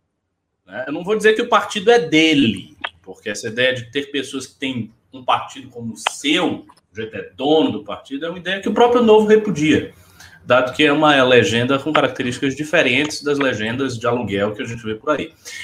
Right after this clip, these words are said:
Então, o Partido Novo não é do Amoedo, mas, sem dúvida nenhuma, o Amoedo é o grande líder do Partido Novo, sempre foi.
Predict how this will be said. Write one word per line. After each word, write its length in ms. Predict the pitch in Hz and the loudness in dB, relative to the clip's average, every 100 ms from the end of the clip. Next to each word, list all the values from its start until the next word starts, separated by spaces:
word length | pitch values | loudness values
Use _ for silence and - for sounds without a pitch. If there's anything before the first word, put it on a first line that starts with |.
| - | -6
Então, 180 | 151 226 | 0 2
o 40 | |
Partido 280 | 226 220 214 | 2 2 6
Novo 160 | 220 240 | 6 8
não 140 | 269 | 6
é 140 | 196 | 6
do 100 | 196 | 4
Amoedo, 420 | 214 262 185 143 - | 2 4 4 2 0
mas, 240 | 202 - | -6 -4
sem 140 | 320 | -4
dúvida 240 | 202 160 185 | -4 -8 -12
nenhuma, 260 | 196 208 | -12 -10
o 60 | 233 | -8
Amoedo 280 | 254 180 - | -8 -4 -4
é 40 | |
o 40 | - | -4
grande 240 | 165 202 | -6 -8
líder 240 | 185 135 | -8 -8
do 40 | 135 | -6
Partido 300 | 180 175 - | -8 -8 -10
Novo, 100 | 185 | -8
sempre 240 | - 151 | -6 -6
foi. 300 | - 240 - | 0 0 0